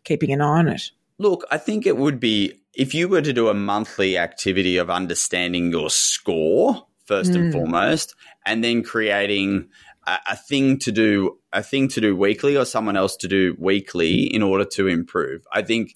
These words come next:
Speaker 1: Yeah.
Speaker 2: if you think about the hours of,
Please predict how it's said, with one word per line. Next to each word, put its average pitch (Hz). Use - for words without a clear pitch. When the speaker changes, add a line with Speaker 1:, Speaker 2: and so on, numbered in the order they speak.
Speaker 1:
Yeah. 156
Speaker 2:
if -
you 113
think 135
about 113
the 107
hours 101
of, 92